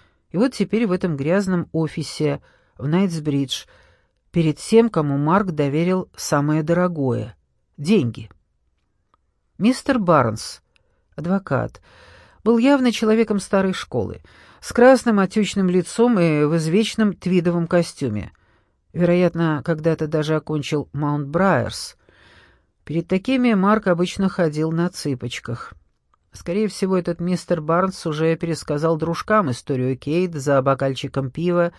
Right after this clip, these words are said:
и кусочком воблы. Она определенно была представлена как опасная преступница, страшная женщина,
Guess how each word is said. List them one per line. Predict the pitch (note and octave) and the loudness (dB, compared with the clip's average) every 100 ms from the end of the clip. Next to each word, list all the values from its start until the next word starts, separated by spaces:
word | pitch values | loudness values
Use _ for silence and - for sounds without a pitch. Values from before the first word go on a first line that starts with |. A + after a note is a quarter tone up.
| _ - | _ -12
и | |
кусочком | - E3+ G3 F#3 F#3+ D#3 | -8 -2 -2 0 0 0
воблы. | D#3 D3+ C3+ C3 - - - - - - | 0 0 -2 -8 -12 -20 -20 -20 -20 -10
Она | - G3 | -2 -2
определенно | G3 G3 G#3 C4+ C4+ A#3+ | 0 2 4 6 4 2
была | A3 | 2
представлена | G3+ G3 - G#3 A3+ A3 G3 F#3+ | 0 -4 -4 2 4 4 0 0
как | E3 D#3 | -2 -2
опасная | D#3 G3 F#3+ E3 C#3+ | 2 4 4 0 -4
преступница, | A2 A2+ - G#3 A3 A3 G#3+ G#3 F#3+ | -4 -8 -2 -2 0 -4 -2 -2 -2
страшная | - C#3 B2+ C#3 B2+ | 2 2 2 -2 -4
женщина, | C3 F#3+ G#3+ - G3+ G3 | -2 0 0 0 0 0